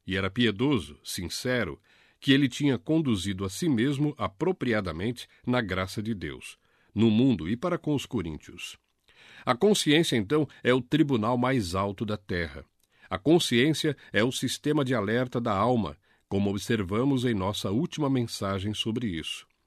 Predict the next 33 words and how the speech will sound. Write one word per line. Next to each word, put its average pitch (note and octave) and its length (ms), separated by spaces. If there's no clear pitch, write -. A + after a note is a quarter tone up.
É B2 140
a A#2+ 80
consciência, E3+ 1040
segundo G2 460
Romanos G2+ 500
dois B2 300
quinze, C3+ 480
que - 140
tanto F#3+ 520
nos C#3 220
acusa D3 680
como C#3+ 300
nos C3+ 260
desculpa. A2 640
Isto C#3+ 320
é, D#2 160
ou E3 320
afirma-nos D3 640
como C3 200
sendo C3+ 320
bons, D#3+ 540
justos G#2 600
e G2 40
santos, E3 640
ou E3 220
nos D3+ 220
indaga B2 520
como A#2 280
sendo G#2 340
maus, A2+ 400
pecadores F#2+ 640
e F#2+ 80
ímpios. - 520